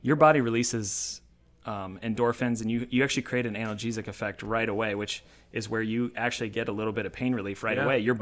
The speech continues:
Speaker 1: body releases that as soon as you get a bee sting, a cut, whatever. So the same thing happens with a needle.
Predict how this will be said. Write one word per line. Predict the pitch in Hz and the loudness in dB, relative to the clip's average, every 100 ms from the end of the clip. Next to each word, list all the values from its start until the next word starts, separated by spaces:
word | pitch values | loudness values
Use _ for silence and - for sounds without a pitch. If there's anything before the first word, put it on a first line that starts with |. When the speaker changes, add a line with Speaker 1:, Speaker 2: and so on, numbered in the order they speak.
| 123 | 6
Speaker 1:
body | 131 113 | 6 4
releases | 110 117 131 - 107 | 2 2 2 2 -2
that | 113 101 107 | 0 0 -2
as | 104 | -4
soon | - 143 | 2 4
as | 127 113 | 2 0
you | 117 | -2
get | 117 107 - - - - - - | -2 -4 -6 -18 -20 -20 -20 -12
a | 104 | -4
bee | 113 139 | 2 2
sting, | - 110 101 98 | 2 -4 -6 -8
a | 98 | -6
cut, | - 143 113 113 | 2 4 2 0
whatever. | 120 139 120 | 2 2 2
So | 101 127 | 2 0
the | 110 | 0
same | - 135 120 | 0 0 0
thing | 113 | -2
happens | 104 107 104 95 | -4 -6 -6 -8
with | 92 | -8
a | 95 | -4
needle. | 107 104 92 | -4 -2 -6